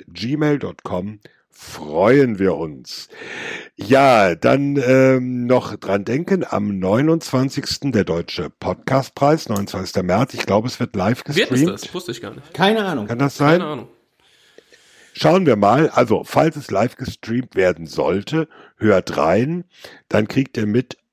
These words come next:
Speaker 1: ob wir den Deutschen Podcastpreis kriegen. Aber die Bronzemedaille, haben wir gelernt, haben wir ja sicher. Die nächste Episode nehmen wir auf am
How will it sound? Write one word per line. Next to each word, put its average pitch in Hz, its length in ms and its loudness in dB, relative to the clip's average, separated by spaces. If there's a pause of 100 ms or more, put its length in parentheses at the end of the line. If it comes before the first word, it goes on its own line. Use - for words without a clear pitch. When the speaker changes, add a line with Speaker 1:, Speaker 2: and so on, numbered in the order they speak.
(120)
Speaker 1:
ob - 320 0
wir 101 300 -4
den 101 200 -8
Deutschen 85 400 -10
Podcastpreis - 800 -12
kriegen. 110 360 -8 (260)
Aber 101 160 2
die 101 80 4
Bronzemedaille, 98 800 2
haben 98 160 -2
wir 92 80 2
gelernt, 85 420 -4
haben 82 300 -4
wir 90 60 -2
ja 90 160 2
sicher. - 360 -8 (840)
Die 131 100 4
nächste 180 720 2
Episode 147 880 2
nehmen 110 480 0
wir 98 180 -4
auf 98 380 -6
am 80 240 -10